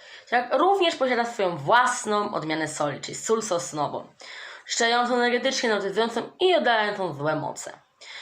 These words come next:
Sól zielonostą wsypujemy do kociołka i rozrabiamy igły sosny, do niej dodajemy. Po prostu mamy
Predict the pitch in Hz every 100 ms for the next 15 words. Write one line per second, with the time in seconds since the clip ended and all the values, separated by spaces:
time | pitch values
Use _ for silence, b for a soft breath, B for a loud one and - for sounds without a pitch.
0 | B B - 311 349 330 285 269 262 262
1 | 233 - 196 175 160 160 - 226 226 233
2 | - 214 202 190 190 - 160 175 - 165
3 | 165 147 143 160 165 160 - - 156 139
4 | 104 95 90 - - 240 240 180 147 -